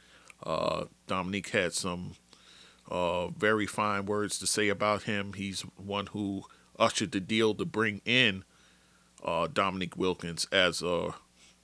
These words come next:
um, I think they made a draft day deal in order to get him. So, uh, so he spoke glowingly of him. Uh, yes, so Michael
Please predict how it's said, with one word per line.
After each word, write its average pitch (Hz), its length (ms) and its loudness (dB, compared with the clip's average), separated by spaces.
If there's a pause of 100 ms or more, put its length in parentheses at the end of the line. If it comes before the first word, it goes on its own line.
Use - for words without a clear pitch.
um, 87 460 -6 (920)
I 92 80 -2
think 98 220 -6
they 95 100 0
made 95 220 0
a - 20 -4
draft 104 380 2 (200)
day 92 180 2
deal 90 480 -2
in 85 120 -4
order 87 240 -2
to - 160 -6
get 85 300 -4
him. - 400 -8
So, - 320 -4 (120)
uh, 50 380 -6 (500)
so 73 200 -4
he 87 240 -6
spoke - 500 -6
glowingly 82 600 -4
of 52 180 -6
him. - 220 -12 (320)
Uh, 53 380 -4 (1040)
yes, 90 300 -2
so 85 300 0
Michael 110 800 2